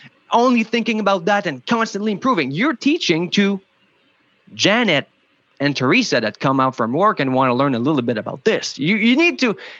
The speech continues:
make sure that you're not speaking to yourself at the level you are at. You're s-, you're turning around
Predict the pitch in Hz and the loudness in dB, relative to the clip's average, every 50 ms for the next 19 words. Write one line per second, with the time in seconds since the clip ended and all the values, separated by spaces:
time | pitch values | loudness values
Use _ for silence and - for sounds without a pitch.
0 | - - 123 147 208 247 240 226 - - - 254 254 247 240 208 175 151 147 135 | -6 -2 0 2 2 2 2 0 0 0 2 2 2 2 2 2 0 0 0 0
1 | 147 175 240 285 294 277 262 247 247 233 233 - - - - - 247 247 226 - | 0 2 2 2 2 2 2 2 2 0 -2 -4 -8 -10 -4 -2 0 0 0 0
2 | - 185 180 170 - - - 196 180 160 143 139 131 127 - - 233 220 220 208 | 0 -2 -2 -2 -2 -2 -2 -2 0 0 0 0 0 0 0 0 2 2 2 2
3 | - 175 123 - - 135 151 170 175 165 165 160 135 139 160 208 254 226 190 165 | 0 -2 -2 -2 -2 0 0 2 2 2 0 -2 -2 0 2 2 2 4 4 2
4 | 143 131 - - 226 233 180 127 117 - 139 139 139 123 - - - - 151 151 | 2 0 0 0 0 0 0 0 0 0 0 2 2 0 -2 -6 -6 -2 0 0
5 | 147 131 - 208 226 262 285 294 285 269 233 190 160 143 135 143 190 240 285 | 2 2 2 2 2 4 4 4 4 4 4 2 2 2 2 0 0 -2 -4